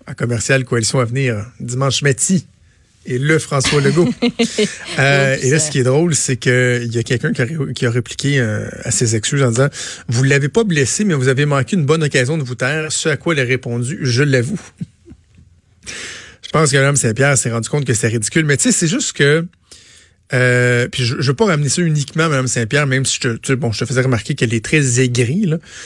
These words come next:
Speaker 1: sais, je pense entre autres quand Geneviève Guilbeault, il y a eu les articles sur son staff de cabinet. Mme Saint-Pierre était très, très rapide sur la gâchette, là, à dire que c'était épouvantable.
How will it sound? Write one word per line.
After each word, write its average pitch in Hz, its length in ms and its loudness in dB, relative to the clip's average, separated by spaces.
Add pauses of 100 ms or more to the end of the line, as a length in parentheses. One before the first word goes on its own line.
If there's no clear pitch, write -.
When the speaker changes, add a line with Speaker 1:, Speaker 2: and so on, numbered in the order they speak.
(160)
Speaker 1:
sais, 151 60 0
je - 40 -6
pense 160 180 2
entre 147 160 0
autres 156 160 2
quand 139 80 2
Geneviève 139 340 2
Guilbeault, 131 420 0
il 131 40 0
y 131 40 2
a - 20 2
eu 127 80 0
les 127 180 0
articles 123 320 -4
sur - 140 -4
son 117 160 -4
staff 127 260 0
de 127 80 2
cabinet. 120 560 0 (400)
Mme 123 160 -2
Saint-Pierre 135 480 2
était 117 180 -6
très, 127 720 0 (440)
très 165 220 2
rapide 165 380 0
sur 127 140 -4
la 127 100 0
gâchette, 131 460 0
là, 120 200 -2
à 110 120 -4
dire 123 420 -2
que 120 380 -2
c'était 131 140 -2
épouvantable. 127 1080 0